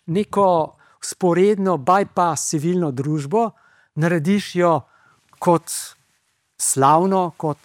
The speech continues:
eh, mednarodno prepoznavno, financirana je iz tujine in i-, agresivno, intenzivno lobira in se gre politično p-, kampanjo zate, ne.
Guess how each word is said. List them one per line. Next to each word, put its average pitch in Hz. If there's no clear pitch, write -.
eh, 147
mednarodno 160
prepoznavno, 165
financirana 180
je 147
iz -
tujine 208
in 208
i-, 196
agresivno, 214
intenzivno 185
lobira 165
in 156
se 147
gre 160
politično 160
p-, -
kampanjo 156
zate, 123
ne. 139